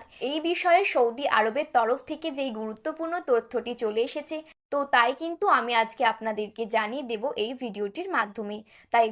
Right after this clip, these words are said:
বিস্তারিতভাবে জানতে হলে অবশ্যই ভিডিওটি শেষ পর্যন্ত মনোযোগ সহকারে দেখবেন। আর আপনি এই রকম ভালো খবরের আপডেট পেতে হলে অবশ্যই এই YouTube চ্যানেলটি সাবস্ক্রাইব করে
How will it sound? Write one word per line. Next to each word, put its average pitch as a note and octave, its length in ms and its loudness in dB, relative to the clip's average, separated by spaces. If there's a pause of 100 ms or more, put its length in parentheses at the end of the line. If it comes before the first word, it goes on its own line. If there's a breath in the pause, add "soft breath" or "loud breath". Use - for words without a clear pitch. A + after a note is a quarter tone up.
(120)
বিস্তারিতভাবে F4 800 0
জানতে C4 380 0
হলে D4+ 300 0
অবশ্যই A#3+ 560 0
ভিডিওটি D4+ 400 -4
শেষ B3+ 260 -4
পর্যন্ত C4+ 460 0 (380 soft breath)
মনোযোগ C4+ 400 0
সহকারে D#4+ 460 4
দেখবেন। C4+ 380 -4 (440 soft breath)
আর G#3+ 180 10 (100)
আপনি A#3 340 6 (160)
এই C4+ 80 2
রকম C4+ 300 4
ভালো A#3 280 2 (100)
খবরের D4+ 400 0
আপডেট A3+ 440 2
পেতে A3 280 0
হলে C4+ 240 0 (180)
অবশ্যই C4 500 0
এই C4 140 -4
YouTube B3 380 -8
চ্যানেলটি D4+ 360 0
সাবস্ক্রাইব C#4+ 560 -2
করে E4+ 160 0